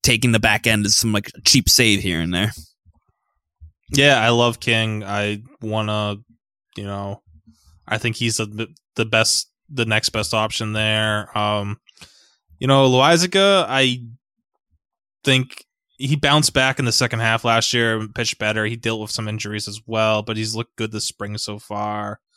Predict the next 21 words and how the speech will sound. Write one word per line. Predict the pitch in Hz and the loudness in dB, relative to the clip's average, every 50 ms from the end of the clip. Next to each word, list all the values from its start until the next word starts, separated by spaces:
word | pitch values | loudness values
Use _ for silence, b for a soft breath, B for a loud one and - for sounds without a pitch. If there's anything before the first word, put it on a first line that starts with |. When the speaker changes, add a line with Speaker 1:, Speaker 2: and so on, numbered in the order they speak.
| _ _ _ _ _ _ | _ _ _ _ _ _
Speaker 2:
I | - | -4
wanna | 110 113 117 | 0 0 2
see | 110 - 127 113 | 2 0 0 0
that | 110 107 - | -2 -2 -2
K | - 117 107 107 | -2 -2 -2 -2
rate | 110 107 104 101 - | -2 -4 -4 -6 -6
go | 113 107 | -8 -6
back | 104 110 104 104 101 - - | -4 -2 -2 -2 -2 -2 -4
up. | 104 104 104 101 - | -4 -4 -4 -6 -8
I | 95 101 101 | -12 -10 -10
wanna | 104 107 104 | -8 -8 -6
see | - - - 104 | -6 -6 -6 -8
him, | 104 104 104 101 101 104 - _ | -8 -8 -10 -10 -10 -12 -14 _
you | - 107 | -12 -12
know, | 104 104 101 | -12 -10 -10
start | 101 - - 120 104 | -8 -6 -6 -6 -6
striking | - - 110 104 101 - 104 | -6 -8 -8 -8 -8 -8 -10
out | 107 104 101 95 _ _ _ _ _ b b b b b b b b b b b b b b - | -10 -10 -10 -12 _ _ _ _ _ b b b b b b b b b b b b b b -4
more | 107 110 110 104 | 0 0 2 4
guys. | 107 107 107 107 104 104 101 104 104 101 - - - - - | 4 4 4 4 4 4 2 2 2 2 2 2 0 0 -2
Um, | 107 107 107 104 104 104 101 104 101 | -4 -2 -2 -2 -2 -4 -6 -8 -10